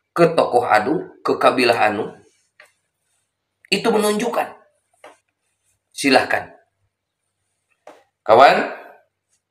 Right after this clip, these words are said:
teruslah berjuang. Suarakan kebenaran.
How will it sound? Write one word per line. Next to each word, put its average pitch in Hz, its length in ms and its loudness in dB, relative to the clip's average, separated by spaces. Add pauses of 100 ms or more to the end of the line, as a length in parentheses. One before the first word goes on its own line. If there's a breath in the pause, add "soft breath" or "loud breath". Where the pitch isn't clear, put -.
(200)
teruslah 151 480 4
berjuang. 151 480 2 (560)
Suarakan 156 640 4
kebenaran. 135 480 0